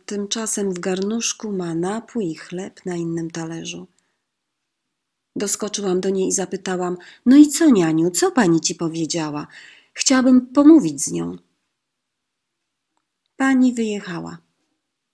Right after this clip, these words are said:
Nie wiem, kiedy wróci, bo nic mi nie powiedziała. Tylko żebym przyniosła ci jedzenie. Przyniosę też ci jakieś wdzianko.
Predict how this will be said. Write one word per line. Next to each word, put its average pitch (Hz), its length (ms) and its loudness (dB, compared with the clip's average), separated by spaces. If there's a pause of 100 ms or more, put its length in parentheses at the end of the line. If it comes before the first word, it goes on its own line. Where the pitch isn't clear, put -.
(160)
Nie 254 240 4
wiem, 240 160 2
kiedy 202 280 -4
wróci, 202 600 -2
bo 220 200 -4
nic 214 340 -2
mi 175 80 -2
nie 170 120 -2
powiedziała. 165 640 -8 (1080)
Tylko 339 280 4
żebym 254 240 2
przyniosła 233 500 0
ci 208 160 -2
jedzenie. 175 540 -4 (1400)
Przyniosę 208 540 -4
też 196 300 0
ci - 200 -2
jakieś 196 500 -4
wdzianko. 170 800 -2